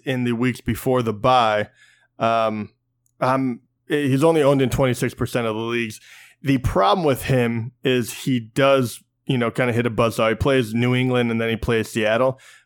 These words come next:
But if you are in trouble with tight end, I start looking for playoff, you know, comparisons. And week thirteen is Miami, then the Giants, and then Washington. All three of those should be good matchups for him. So if you're in, in, uh, desperate straits for tight ends, which most of us are, we're just playing week to week,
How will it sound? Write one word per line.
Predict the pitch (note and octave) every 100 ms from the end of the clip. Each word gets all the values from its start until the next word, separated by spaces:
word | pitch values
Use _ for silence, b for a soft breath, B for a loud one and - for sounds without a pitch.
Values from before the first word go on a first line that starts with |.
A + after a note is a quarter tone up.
| B D#3+
But | D#3 D#3 D#3
if | C#3+
you | C#3+ D3+ D#3
are | E3+ G3
in |
trouble | F3 E3 E3
with | C#3+ B2
tight | C#3 C3+
end, | B2 A2 A2 A2+
I |
start | C3 D3 B2
looking | B2 A#2 A#2
for | A#2+ G#2+ G#2
playoff, | - B2+ B2 B2 A#2 - _ _
you | C#3+
know, | A#2+ A2+ A2+ A#2+
comparisons. | C3 A#2 B2 B2 C3 B2 - B B B
And | C3 B2+ A#2+ A#2 B2+
week | D3
thirteen | - C#3+ C#3 C#3+ C3
is | A#2 -
Miami, | B2 A#2+ B2 C3+ C#3 C#3 B2+
then | A#2 A#2
the | A2+
Giants, | G#2+ B2 A#2+ A#2
and | A#2
then | A2+
Washington. | A2 A2+ G#2+ G#2+ G#2 A2 G#2 - b b b
All | C3+ C3
three | C#3 C3
of |
those | B2+ B2
should | A#2 C3 B2
be | A#2+
good | A2 A2
matchups | A2 A2 G#2+ A#2
for | - C3+ B2+
him. | B2
So | C3
if | A#2
you're | B2+ B2
in, | A2+
in, | - B2+ A#2+ A2 A2
uh, | A2+ A2
desperate | A2+ B2+ B2 - A2+
straits | - B2 -
for | A#2+
tight | - B2
ends, | A#2+ B2
which | A2+ A2+ -
most | A#2 A#2 -
of | A2+
us | A#2
are, | B2+ B2 A#2
we're |
just | A2 A2
playing | - A#2+ A2
week | A#2 A#2+
to | A#2+
week, | B2 C3